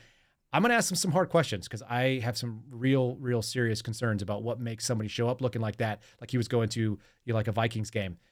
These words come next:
But I'm gonna give him the opportunity to say it in a fair way. And, uh, I know many of you have seen his story in other places, so you won't be hearing necessarily something groundbreaking, but I always try to get to that one moment where somebody says, "No one's ever asked me that before."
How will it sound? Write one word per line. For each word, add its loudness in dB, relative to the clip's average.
But 4
I'm 4
gonna 4
give 4
him 4
the 6
opportunity 2
to 2
say 4
it -2
in -10
a -10
fair 4
way. 2
And, -10
uh, 0
I -4
know 2
many 2
of 0
you 2
have 0
seen 0
his 0
story 0
in -2
other -8
places, -12
so -4
you 0
won't 2
be -4
hearing 2
necessarily 0
something -10
groundbreaking, 4
but 4
I 4
always 4
try 2
to 2
get 0
to 0
that 2
one 4
moment 2
where -10
somebody 0
says, 2
"No 2
one's 2
ever 2
asked -2
me -6
that -12
before." -16